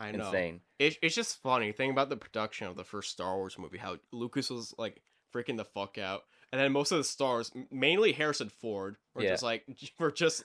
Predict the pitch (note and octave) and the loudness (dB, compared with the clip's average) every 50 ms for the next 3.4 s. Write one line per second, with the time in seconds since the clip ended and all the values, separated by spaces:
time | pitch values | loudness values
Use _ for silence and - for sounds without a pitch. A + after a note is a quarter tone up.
0 | - - G#3+ G#3+ A#3+ C4+ G3+ A3 A#3 A#3 - A#3 G3+ - D#3 E3 F3 E3+ D#3+ C#3+ | 0 2 4 6 6 8 10 10 10 10 8 4 0 4 4 4 6 4 4 2
1 | B2 A#2+ B2+ B2 - C3+ B2 B2 - - A#2+ A#2+ C3+ D#3 E3 - _ - A#3+ G3+ | 4 4 2 2 0 -2 -4 -4 -4 -6 -6 -6 -6 -6 -8 -10 _ 4 6 6
2 | F#2+ G3+ - _ _ _ - E3 C3+ G2+ - - - - - F3 D3 C3+ C3+ D#3 | 6 4 -2 _ _ _ 0 2 2 2 0 -2 -8 -4 2 4 4 4 4 6
3 | F3 G3+ A#3+ A#3 - C4+ G3 F#3 | 6 6 8 6 4 2 -2 -4